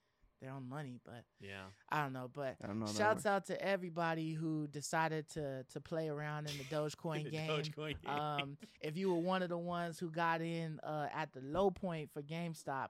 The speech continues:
Speaker 1: kudos to you. Uh, I saw that and I didn't jump in when it was twenty 'cause I was like, "Oh, I ain't even got it. I didn't have it." If I had just gotten the twenty, I would have loved to have
Speaker 2: Few
Speaker 1: sold
Speaker 2: hundred
Speaker 1: at
Speaker 2: dollars,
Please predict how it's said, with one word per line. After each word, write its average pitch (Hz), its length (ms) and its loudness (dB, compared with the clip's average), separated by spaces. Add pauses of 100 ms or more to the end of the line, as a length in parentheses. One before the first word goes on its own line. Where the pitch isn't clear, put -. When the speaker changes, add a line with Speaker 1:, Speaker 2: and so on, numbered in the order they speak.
Speaker 1:
kudos 175 540 -2
to - 120 -6
you. 165 420 0 (440)
Uh, 139 240 0
I 165 140 6
saw 180 300 6
that 180 340 4 (160)
and 143 340 -2 (140)
I 165 120 8
didn't 160 220 0
jump 160 300 0
in 165 240 0
when 156 120 -4
it 160 100 -2
was 135 180 -6
twenty 180 380 -2
'cause 147 180 -6
I 151 140 0
was 151 100 -2
like, 143 240 -4
"Oh, 151 160 -2
I 156 220 0
ain't 160 80 -6
even 131 200 -10
got 165 280 2
it. 170 160 -4
I 147 80 -4
didn't 143 180 -8
have 175 320 2
it." 190 140 -6 (180)
If 139 160 -10
I 151 80 0
had 151 220 -6
just 185 240 -10
gotten 160 260 -4
the 143 80 -12
twenty, 185 420 -8 (500)
I 156 80 -6
would 151 180 -4
have 143 100 -10
loved 160 240 0
to 151 60 -6
have 143 120 -6
Speaker 2:
Few 110 100 -8
Speaker 1:
sold 160 100 0 (100)
Speaker 2:
hundred 151 40 0
Speaker 1:
at - 140 0
Speaker 2:
dollars, 190 40 2